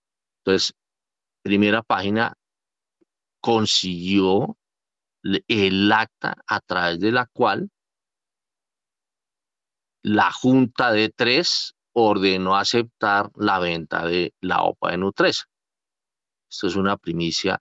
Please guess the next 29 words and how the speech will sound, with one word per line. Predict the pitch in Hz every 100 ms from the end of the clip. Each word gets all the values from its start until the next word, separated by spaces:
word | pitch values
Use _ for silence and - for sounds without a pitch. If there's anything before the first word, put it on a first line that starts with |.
| _
de | 85 85 82
nuestro | 85 82 - _ - 87 85
editor | 82 - 85
general, | 92 92 82 82 _ _ _ _
Héctor | 87 - 90
Mario | 82 82 85
Rodríguez. | 95 101 127 120 - - - _ _ _ _ _ _ _ _ _ _ _ _ _ _ _ _ -
Y, | 92 98 98 - -
y | 104
escribe | 101 - 107 107 107 107
él, | 87 -
"Viene | 98 101 120 147 180 185 196
otro | 185 - 170
gran | 143 147 143
pleito | - 135 127 - 123
jurídico. | - 92 92 82 - - _ _
¿Qué | - 143 147
pasa | - 147 143 147 -
cuando | 120 101 92 92
hay | 98 110
votos | 113 127 127 113 127 127
inhabilitados | - 101 85 82 82 - 90 104 -
para | - 95 82
tomar | - 85 85 90 98 -
una | 110 101 101
decisión | 101 85 - 87 92
en | 104
la | 95 85
Junta?" | 117 151 -